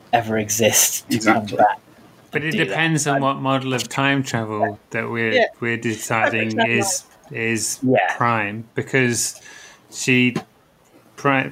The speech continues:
Speaker 3: because the Janeway that we meet in this, in this, in Endgame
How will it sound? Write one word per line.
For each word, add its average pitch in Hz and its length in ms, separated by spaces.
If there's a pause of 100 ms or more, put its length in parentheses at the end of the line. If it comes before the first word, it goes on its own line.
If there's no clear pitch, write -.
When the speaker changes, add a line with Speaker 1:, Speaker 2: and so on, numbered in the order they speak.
Speaker 3:
because 135 320
the 127 80
Janeway 135 460
that 117 140
we 117 160
meet 117 240
in 113 120
this, 135 320
in 117 220
this, - 360
in 117 420 (120)
Endgame 107 680